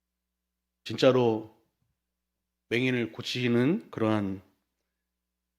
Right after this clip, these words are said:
사건도 또 있었었고, 또 안진뱅이가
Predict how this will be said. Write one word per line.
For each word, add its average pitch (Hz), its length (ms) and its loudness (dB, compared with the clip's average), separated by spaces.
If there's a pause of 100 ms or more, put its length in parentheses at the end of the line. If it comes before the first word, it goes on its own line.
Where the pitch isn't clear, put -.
(200)
사건도 135 840 0
또 113 140 -8
있었었고, 104 640 -10 (300)
또 117 580 0 (920)
안진뱅이가 131 960 2